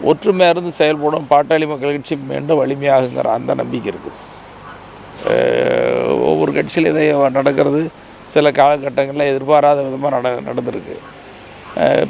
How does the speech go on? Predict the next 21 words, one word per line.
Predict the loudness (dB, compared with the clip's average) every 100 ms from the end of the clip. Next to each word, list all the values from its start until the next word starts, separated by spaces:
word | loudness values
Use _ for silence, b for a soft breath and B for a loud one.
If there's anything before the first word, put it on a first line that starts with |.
| 0
பாட்டாளி | 0 2 2 2
மக்கள் | 0 -2 -4 -4
கட்சிக்கு | -4 -6 -4 -2 0 0 0
ஒரு | -2 2
தனித்தன்மை | 2 2 0 0 0 -4
இருக்குது | -4 -4 -4
தமிழ்நாட்டுல. | -2 0 -2 -6 -14 -14 -20 -20 -20 -20 -20 -20 -20 -8
அந்த | -2 0 2
தனித்தன்மையை | 0 0 -2 -2 0 0
நாங்க | 0 0
கட்டாயம் | -2 0 2 2 0
இழக்க | -2 -2
மாட்டோம். | -4 -4 -2 -4 -6 -14 -20 -20 -20 -20 -20 -10 -2
அஹ், | 0 2 2 2 0 0
ஒற்றுமையா | -2 -2 0 2 4
இருந்து | 2 -2
செயல்படுறதுக்கு | 0 0 0 -4 -6 -6
உண்டான | -2 0 0
எல்லா | -2 2 2
முயற்சிகளையும் | 2 -2 -4 -2 -4 -2 -4
மேற்கொள்வோம். | -4 -4 -2 2 0